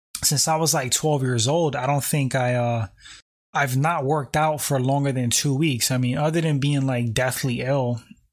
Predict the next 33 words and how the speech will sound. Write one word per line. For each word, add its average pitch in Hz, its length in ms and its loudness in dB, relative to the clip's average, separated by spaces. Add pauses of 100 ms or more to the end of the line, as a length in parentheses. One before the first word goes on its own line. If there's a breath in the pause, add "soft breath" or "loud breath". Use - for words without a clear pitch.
(100)
<clears throat> - 1600 -8
back 147 340 0
in 147 80 2
oh 135 200 2
eight, 147 100 2
I 123 80 0
got 120 260 0
bit 131 180 0
by 117 160 -2
a 110 60 -6
spider, 123 560 0
like, 113 360 -4 (180)
a, 127 100 -4 (220)
damn 143 260 2
near 120 140 2
died. 110 520 0 (460 loud breath)
I've 127 100 0
talked 151 300 -2
about 131 220 2
it 131 100 -2
before. 131 480 0
I 120 40 2
was 123 180 2
bedridden 131 460 0
for, - 160 -2
like, 117 240 -2
three 131 220 0
weeks. 135 500 2
It 135 60 -4
was, 123 240 0
it 151 60 -2
was 123 160 0
hell. 120 440 0